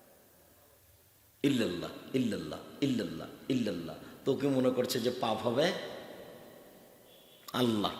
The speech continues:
আল্লাহ, আল্লাহ, আল্লাহ, ও কি মনে করছে যে পাপ হবে? সালামের পরে শুরু করেছে, আমি মসজিদে ঢুকেছি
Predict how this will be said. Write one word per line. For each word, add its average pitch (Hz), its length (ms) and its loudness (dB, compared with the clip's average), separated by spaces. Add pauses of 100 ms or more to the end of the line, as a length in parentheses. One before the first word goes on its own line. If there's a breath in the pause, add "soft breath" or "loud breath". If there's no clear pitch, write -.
(160)
আল্লাহ, 101 400 2 (260)
আল্লাহ, 98 440 2 (200)
আল্লাহ, 104 540 2
ও 104 60 0
কি 117 120 -2
মনে 123 220 4
করছে 113 260 -2
যে 123 80 4
পাপ 117 360 2
হবে? 127 280 4 (3250)
সালামের 139 560 4 (120)
পরে 151 180 6
শুরু 151 300 6
করেছে, 151 420 6
আমি 143 240 6
মসজিদে 135 460 4
ঢুকেছি 113 520 0